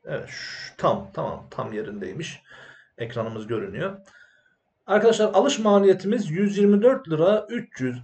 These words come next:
altmış bir kuruş olmuş. Yüz yirmi dört nokta üç yüz altmış bir. Toplam maliyetimiz on altı bin dört yüz on beş T L olmuş arkadaşlar. Bakın şurada da görüyorsunuz.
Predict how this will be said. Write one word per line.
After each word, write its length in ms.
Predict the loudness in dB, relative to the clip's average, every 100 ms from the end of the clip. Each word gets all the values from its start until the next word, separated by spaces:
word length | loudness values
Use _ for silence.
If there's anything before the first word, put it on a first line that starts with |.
| -2
altmış 640 | -2 -2 -4 -4 -4 -4
bir 220 | -2 -2
kuruş 300 | -4 -10 -8
olmuş. 420 | -10 -10 -16 -18 -8
Yüz 280 | -6 -4
yirmi 240 | -4 -4 0
dört 260 | 0 0
nokta 300 | -6 -6 -6
üç 260 | -6 -6 -8
yüz 120 | -6
altmış 440 | -6 -6 -8 -10 -6
bir. 380 | -6 -6 -16 _ _ _ _ _ _ _ _ 2
Toplam 400 | 2 6 4 4
maliyetimiz 680 | 0 0 -2 -2 -4 -4 -6
on 180 | 0 2
altı 360 | 2 0 -2 -4
bin 220 | -2 6
dört 280 | 6 6 0
yüz 300 | -4 -4 -8 -2
on 400 | 0 0 0 2
beş 280 | 2 0 -8
T 420 | -2 0 0 0
L 240 | 0 0 0
olmuş 400 | 0 0 -2 -2
arkadaşlar. 480 | -2 -4 -4 -4
Bakın 220 | -2 -4 -6
şurada 320 | -6 -4 -2
da 60 |
görüyorsunuz. 760 | 0 0 0 -2 -6 -14 -16